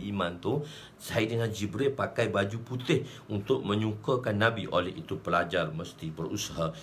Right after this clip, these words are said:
untuk menyukakan gurunya. Kita seronok, kita sukakan guru kita. Di tahun akhir, kita orang belajar.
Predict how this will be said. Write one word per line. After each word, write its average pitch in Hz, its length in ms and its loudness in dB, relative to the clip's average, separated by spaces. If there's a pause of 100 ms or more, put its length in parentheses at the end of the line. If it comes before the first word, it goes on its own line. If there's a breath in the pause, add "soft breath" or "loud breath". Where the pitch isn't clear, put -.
(220 loud breath)
untuk 123 320 0
menyukakan 90 800 -2
gurunya. 80 560 -4
Kita - 240 -4
seronok, 95 480 0 (400 loud breath)
kita - 160 -4
sukakan 113 640 0
guru 92 320 -8
kita. 82 240 -6 (640 loud breath)
Di 156 160 -4
tahun 143 320 2
akhir, 95 560 2
kita - 240 0
orang 85 160 0
belajar. 80 400 -2